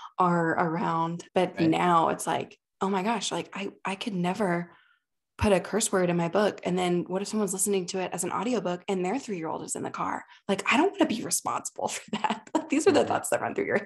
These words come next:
Speaker 1: head.
Speaker 2: Yeah. So as with most books, there is a lot of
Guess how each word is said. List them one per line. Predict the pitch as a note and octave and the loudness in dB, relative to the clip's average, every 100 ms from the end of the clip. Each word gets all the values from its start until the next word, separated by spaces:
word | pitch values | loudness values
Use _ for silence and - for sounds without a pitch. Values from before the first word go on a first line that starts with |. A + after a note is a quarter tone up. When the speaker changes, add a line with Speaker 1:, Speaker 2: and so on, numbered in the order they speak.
| - | -2
Speaker 1:
head. | G2+ - _ _ _ - - | -6 -8 _ _ _ -16 -10
Speaker 2:
Yeah. | F#2+ F2+ F2+ _ _ _ _ _ _ _ _ - | -8 -8 -10 _ _ _ _ _ _ _ _ -4
So | - | 2
as | D3+ C#3 | 4 6
with | C#3 C3 | 6 6
most | C#3 C3 A2+ | 4 4 4
books, | C3 B2+ - - - - _ _ _ _ _ - | 4 4 4 -2 -4 -10 _ _ _ _ _ -8
there | B2+ B2 B2 | 2 4 4
is | A#2+ A2 | 2 -2
a | A2 | 0
lot | A2 A2 B2 | 2 2 2
of | A2+ G#2+ G2+ | -2 -4 -8